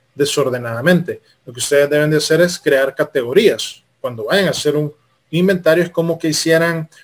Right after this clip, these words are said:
un catálogo de cuentas para manejarlo, solo que es un catálogo de productos y una codificación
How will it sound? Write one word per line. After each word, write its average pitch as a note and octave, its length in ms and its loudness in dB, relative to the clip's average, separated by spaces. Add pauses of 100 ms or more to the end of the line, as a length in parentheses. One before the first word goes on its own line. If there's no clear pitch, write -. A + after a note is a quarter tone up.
(100)
un D#3 160 -4
catálogo D#3+ 500 2
de C3 100 0
cuentas D3+ 360 -8
para B2+ 220 -8
manejarlo, A2 600 -12
solo C3+ 280 -8
que D3 160 0
es D3+ 180 -4
un D3 140 -8
catálogo C#3+ 600 -4
de C3+ 140 -2
productos B2 800 -8
y C3+ 80 -12
una D3 300 -4
codificación D#3 1040 -4